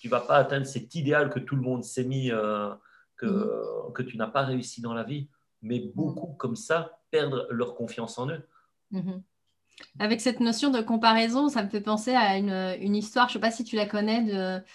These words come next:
Speaker 2: du papa, euh, je l'ai vu passer sur LinkedIn, je pense, ou, euh, euh, du, du papa qui, qui observe son fils et qui se dit, « Mais en fait, il a tout compris », parce que souvent, le, les enfants nous,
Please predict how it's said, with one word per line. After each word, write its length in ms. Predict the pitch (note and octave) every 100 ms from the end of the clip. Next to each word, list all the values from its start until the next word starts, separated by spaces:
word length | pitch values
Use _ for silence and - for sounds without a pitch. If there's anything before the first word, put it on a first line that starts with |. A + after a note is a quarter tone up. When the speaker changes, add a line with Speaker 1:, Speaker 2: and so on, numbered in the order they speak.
| - - -
Speaker 2:
du 140 | F#3
papa, 760 | G3+ G#3 A3+ A3 A3+ G#3+ F#3+ F3+
euh, 40 |
je 60 | F#3+
l'ai 80 | G#3+
vu 120 | A3
passer 300 | A3 A3 A#3+
sur 160 | A3+ G3+
LinkedIn, 420 | G#3 G3+ A3 A3+
je 120 | -
pense, 320 | G3+ G#3+ G#3+
ou, 180 | F#3 F#3
euh, 140 | F3+ F3+ - A3+ E3+
euh, 240 | F3 F#3
du, 340 | F#3+ G3+ G3 F#3
du 180 | G3
papa 300 | G3+ G3 A#3+
qui, 240 | A#3+ A3+ G3
qui 180 | - G#3
observe 280 | G3+ A3+
son 160 | A3 A3
fils 320 | G#3+ C4 C4
et 60 | G#3
qui 160 | G3+
se 60 | G3
dit, « 120 | A3
Mais 280 | G#3+ F#3 F#3
en 100 | F#3
fait, 220 | F#3+ A#3+
il 80 | A3
a 80 | F3+
tout 160 | - A#3
compris », 480 | A3+ A3 B3 C#4+ -
parce 120 | G3
que 80 | G3+
souvent, 260 | G#3+ G#3+
le, 160 | G#3 F#3+ G3+
les 140 | G#3
enfants 440 | G3+ A3+ A3+ G#3
nous, 160 | G3+